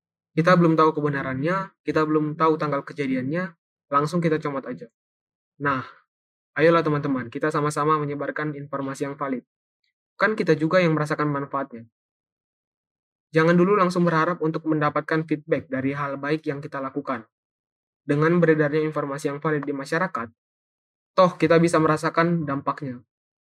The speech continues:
walaupun tidak secara langsung. Gak akan ada ricuh, gak akan ada huru-hara,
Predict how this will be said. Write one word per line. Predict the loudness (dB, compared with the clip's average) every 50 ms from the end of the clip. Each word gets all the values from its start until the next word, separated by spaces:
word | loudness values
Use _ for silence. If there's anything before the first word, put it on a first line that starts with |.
| _ _
walaupun | 0 0 0 2 0 -2 -2 0 0 2 2
tidak | 2 2 2 2 0 0
secara | 0 -2 0 0 0
langsung. | 0 -2 -2 -2 -4 -6 -6 -10 _ _ _ _ _ _ _ _ _ _ _ _ _ _ _ _ _ _ _ _ _ _ _ _
Gak | -2 0 0 0
akan | 2 2 2
ada | 2 2 2
ricuh, | 2 2 2 2 2 2 2 -2
gak | -4 -4 -4 -2 -2
akan | -2 -2 0
ada | 0 0 0
huru-hara, | 0 -2 -2 -2 0 0 -2 -2 -2 -6 -8